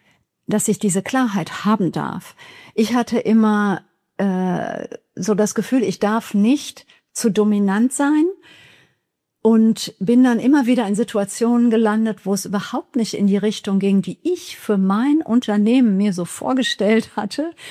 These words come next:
und konnte dann die Leute überhaupt nicht mehr sozusagen auch einfangen, also in ein wirklich funktionierendes System einbinden,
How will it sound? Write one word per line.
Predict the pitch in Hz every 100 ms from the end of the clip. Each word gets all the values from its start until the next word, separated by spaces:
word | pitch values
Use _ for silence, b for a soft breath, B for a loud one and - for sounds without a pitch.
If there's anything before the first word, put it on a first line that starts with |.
| B B B B B B _ _
und | - 233
konnte | - 262 294 247
dann | 226 226
die | 226
Leute | 202 220 269 269 240 - -
überhaupt | 269 262 196 220 -
nicht | 214 -
mehr | 202 208 214
sozusagen | 220 - 220 196 196 202 208 202
auch | 175 196 -
einfangen, | 247 381 - - - - -
also | 202 202
in | -
ein | 202 196 196
wirklich | 285 262
funktionierendes | - 220 - 214 233 226 208
System | - 185 - 285 277 226
einbinden, | - 175 180 185 190 - 247 302